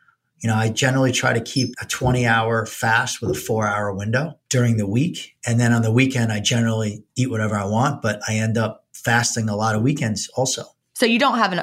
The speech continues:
Speaker 2: like, a formal schedule on the weekend, but you just follow your body's lead. And so a lot of times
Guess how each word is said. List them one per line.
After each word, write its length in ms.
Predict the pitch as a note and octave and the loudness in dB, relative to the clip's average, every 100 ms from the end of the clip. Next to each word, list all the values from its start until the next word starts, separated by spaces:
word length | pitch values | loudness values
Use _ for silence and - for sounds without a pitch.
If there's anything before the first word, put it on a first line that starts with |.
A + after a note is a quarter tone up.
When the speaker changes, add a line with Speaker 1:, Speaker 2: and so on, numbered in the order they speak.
| - | -2
Speaker 2:
like, 180 | D#3+ D#3+ | 0 0
a 60 | |
formal 520 | D3+ - G3+ F#3+ F3+ D#3+ | -4 -2 0 2 0 -4
schedule 400 | - D#3+ D3 D3 | -2 -2 0 -2
on 140 | C#3 | 0
the 60 | C#3 | -2
weekend, 580 | D#3 D3+ C#3+ C#3 C#3+ | -4 -2 0 0 -2
but 300 | D3 C#3+ C3 | 0 0 0
you 100 | D#3 | -4
just 260 | D3+ D3+ - | -4 -6 -2
follow 260 | E3 D#3 D3 | 0 2 0
your 140 | C#3+ | 0
body's 400 | C#3+ C#3+ D3 - | 0 0 -2 -4
lead. 380 | D3+ D3 D3 D3 | -4 -2 -2 -4
And 160 | D3+ | -4
so 140 | D3+ D3 | 0 2
a 20 | |
lot 240 | D3 D3 | 4 2
of 80 | C#3+ | 0
times 720 | C#3+ D3 D3 C#3+ C#3+ - - | -4 -2 -2 -2 -6 -14 -20